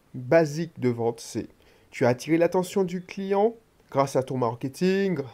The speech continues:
donc grâce à tes pubs. Ensuite, tu essayes de prendre contact avec lui, de le rencontrer, lui présenter ton offre, et ensuite, tu négocies aussi.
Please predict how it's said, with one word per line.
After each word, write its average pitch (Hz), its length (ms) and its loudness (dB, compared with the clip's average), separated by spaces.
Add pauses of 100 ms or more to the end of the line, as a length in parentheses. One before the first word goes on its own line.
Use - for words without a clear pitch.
(120)
donc - 400 -4 (140)
grâce - 240 -6
à 117 60 -4
tes 123 140 -6
pubs. 208 300 0 (540)
Ensuite, 220 720 0 (240)
tu 170 160 4
essayes 165 420 2
de 135 300 0 (420)
prendre 196 240 2
contact 185 300 0
avec 175 260 -2
lui, 160 240 -4 (340)
de 139 60 -2
le 123 140 4
rencontrer, 151 720 0 (420)
lui 143 160 -4
présenter 202 560 4
ton 185 180 2
offre, 175 380 0 (260)
et 170 60 2
ensuite, 160 720 0 (520)
tu 143 440 -4
négocies 127 920 -2 (280)
aussi. 143 640 -4